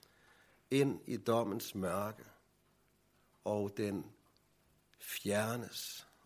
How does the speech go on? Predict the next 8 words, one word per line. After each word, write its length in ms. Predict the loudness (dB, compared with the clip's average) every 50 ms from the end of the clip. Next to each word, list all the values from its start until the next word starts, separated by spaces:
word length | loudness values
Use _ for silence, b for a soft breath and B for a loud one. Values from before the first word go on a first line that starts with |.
| -4 -2
Og 120 | 0 0
så 240 | 0 2 2 2 2
står 380 | 2 -2 -2 0 0 2 2
jeg 180 | 2 0 0 -2
tilbage 720 | -2 -4 -6 -2 -2 -2 -2 -2 -4 -6 -8 -10 -14 -16 -20 _ _ _ _ _ _ _ _ -4
med 240 | -4 -2 -2 -2
retfærdighed. 760 | -6 -8 -8 -8 -6 -6 -6 -6 -6 -10 -14 -14 -16 -16 -18 -20 -20 _ _ -20 _ _ _ _ _ _ _ _ _ _ -20 _ _ _ _ _ _ _ _ _ _ _ _ _ _ _ _ -12
Vidunderligt. 840 | -6 -2 -2 -2 0 0 0 0 0 -2 -6 -10 -12 -14 -14 -14 -16